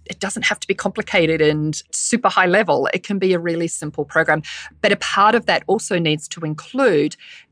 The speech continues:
if you, you know, how to support women when they are struggling at work. So if, if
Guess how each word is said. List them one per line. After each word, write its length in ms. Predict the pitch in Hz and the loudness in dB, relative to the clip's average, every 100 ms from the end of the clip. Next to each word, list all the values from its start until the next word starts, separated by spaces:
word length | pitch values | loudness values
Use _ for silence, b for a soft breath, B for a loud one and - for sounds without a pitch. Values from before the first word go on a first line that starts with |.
| - | 0
if 220 | 233 - | 0 0
you, 420 | 214 202 190 190 - | 2 4 4 2 0
you 100 | 208 | 0
know, 100 | 175 | 0
how 260 | - 196 | 2 0
to 140 | 202 - | 0 -4
support 580 | - - - 190 220 196 | -8 -10 -2 2 2 4
women 380 | 170 160 156 - | 2 2 -2 -4
when 260 | - 170 165 | -2 0 2
they 180 | 156 156 | 2 2
are 380 | 147 151 151 - | 4 4 2 2
struggling 580 | 123 - 131 135 127 127 | -4 0 0 0 -4 -2
at 180 | 131 - | -2 0
work. 360 | 139 127 - B B | 0 0 -2 B B
So 240 | - - 170 | -6 0 0
if, 140 | 170 _ - | 0 _ -2
if 180 | 175 165 | 0 2